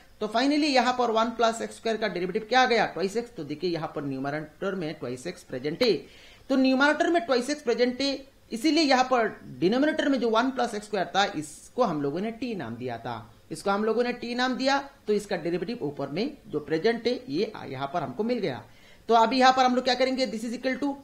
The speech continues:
twice x d x। देखिए यहाँ पर, यहाँ पर डी टी डी एक्स,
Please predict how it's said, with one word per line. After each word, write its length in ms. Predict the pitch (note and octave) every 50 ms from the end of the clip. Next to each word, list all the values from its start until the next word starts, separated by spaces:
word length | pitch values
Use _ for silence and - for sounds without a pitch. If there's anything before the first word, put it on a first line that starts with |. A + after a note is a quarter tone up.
| - _ - C4+
twice 200 | C4+ C#4 - D4+
x 180 | D4+ D#4 -
d 140 | F#3+ G3+ E3+
x। 100 | - -
देखिए 200 | F3 G#3 G#3 G#3+ G3+
यहाँ 160 | G3+ G3 G#3
पर, 240 | G#3+ F#3 - - - - - - - - - - - - - _ _ - - - - - - - - _ - - _ _ _
यहाँ 300 | - D3+ E3+ F3+ F#3+ G3 G3 -
पर 160 | G#3+ A3 A3 F#3 E3+
डी 120 | D#3+ F3+ F3+
टी 160 | F3 G#3 A3+
डी 140 | F#3+ G#3+ G#3+ A3+
एक्स, 200 | A#3 A3+ -